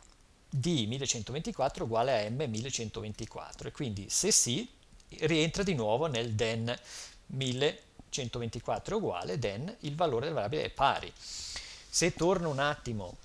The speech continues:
<clears throat> al primo esempio, giusto per riciclare il primo esempio e farlo entrare nell'else e non del then, quindi interrompo il, lo script e cambio in centoquattordici il primo valore,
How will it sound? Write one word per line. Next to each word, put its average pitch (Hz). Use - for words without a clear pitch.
<clears throat> 208
al 123
primo 151
esempio, 123
giusto 131
per 127
riciclare 131
il 110
primo 127
esempio 123
e -
farlo 110
entrare 123
nell'else 113
e 92
non 95
del 170
then, 135
quindi 104
interrompo 113
il, 101
lo 127
script 165
e 226
cambio 147
in 139
centoquattordici 120
il 113
primo 113
valore, 92